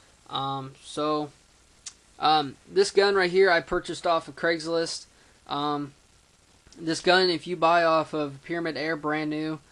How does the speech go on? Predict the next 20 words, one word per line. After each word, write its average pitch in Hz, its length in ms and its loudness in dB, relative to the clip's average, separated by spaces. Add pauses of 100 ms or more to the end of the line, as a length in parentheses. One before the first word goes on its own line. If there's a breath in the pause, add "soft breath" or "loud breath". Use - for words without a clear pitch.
(640 loud breath)
uh, 135 560 -2
you 143 120 -10
buy 151 240 0
it 147 60 -6
for 139 120 -10
four 160 220 -4
hundred 156 160 -2
dollars. 147 320 2
It 139 80 -10
comes 151 220 -6
with 139 140 -10
just 151 280 -6
the 160 60 -8
gun 151 360 -2
and 151 180 -6
the 151 80 -4
pump 151 300 -8
for 151 100 -10
a 139 60 -8
package 147 640 -6